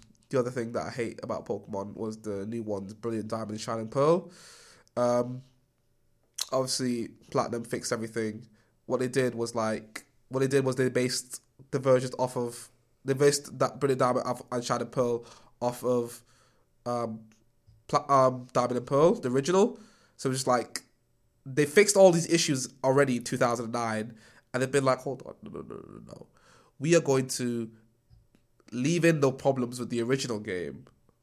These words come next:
for nostalgia, quote unquote, nostalgia's sake, and make it worse."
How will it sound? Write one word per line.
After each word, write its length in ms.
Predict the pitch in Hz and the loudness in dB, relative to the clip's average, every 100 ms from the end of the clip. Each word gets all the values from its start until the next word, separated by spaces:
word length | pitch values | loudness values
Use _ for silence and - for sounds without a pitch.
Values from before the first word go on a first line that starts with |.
| - | -12
for 100 | 117 | -10
nostalgia, 840 | 90 110 - - - 147 143 143 | -8 -12 -14 -12 -6 0 2 2
quote 160 | 143 170 | 0 -2
unquote, 200 | - - | -2 -6
nostalgia's 580 | - - 156 175 120 | -6 0 2 2 0
sake, 460 | - 107 90 - - _ _ _ - _ _ _ - | -4 -4 -8 -12 -20 _ _ _ -20 _ _ _ -4
and 100 | 131 | -2
make 180 | 123 135 | -2 -2
it 80 | 143 | -2
worse." 520 | 254 311 - - - | 2 2 2 -2 -6